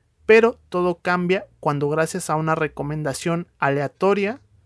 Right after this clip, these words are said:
llega a sus manos una película que contiene algo interesante, pues una persona idéntica a él actúa en ella. Es así como nuestro protagonista, pues, se envuelve en la búsqueda por este hombre, que incluso puede ser más parecido a él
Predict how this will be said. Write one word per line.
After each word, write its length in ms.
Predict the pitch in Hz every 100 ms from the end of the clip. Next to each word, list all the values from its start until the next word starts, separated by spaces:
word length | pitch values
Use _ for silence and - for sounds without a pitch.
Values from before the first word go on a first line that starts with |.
| _ _ _ -
llega 300 | 151 165 175
a 40 |
sus 220 | - 151
manos 320 | 170 170 170
una 200 | 185 180
película 580 | - 185 185 - 190 208 _ 180
que 140 | - 139
contiene 560 | 147 135 156 160 170 -
algo 260 | 147 143
interesante, 800 | 151 147 165 165 185 175 180 208 - -
pues 240 | 147 -
una 180 | 170 180
persona 480 | 147 139 - 175 170
idéntica 520 | 156 160 170 - 180
a 60 |
él 260 | 175 190 233 _ _ -
actúa 560 | 135 - - 147 147
en 100 | 156
ella. 320 | 208 226 190 - _ _ _ _
Es 200 | 180 170
así 200 | 180 185
como 240 | 190 165
nuestro 300 | 151 143 165
protagonista, 640 | 156 160 160 160 185 - 208
pues, 280 | 190 165 151
se 100 | 156
envuelve 380 | 147 160 165 170
en 100 | 151
la 80 |
búsqueda 440 | 147 160 - 165 151
por 180 | 156 156
este 280 | - 185
hombre, 420 | 175 175 170 196 - _
que 100 | -
incluso 500 | 147 143 175 202 233
puede 180 | - 185
ser 180 | 180 180
más 180 | 180 -
parecido 480 | 160 147 - 170
a 100 | 151 165
él 160 | 190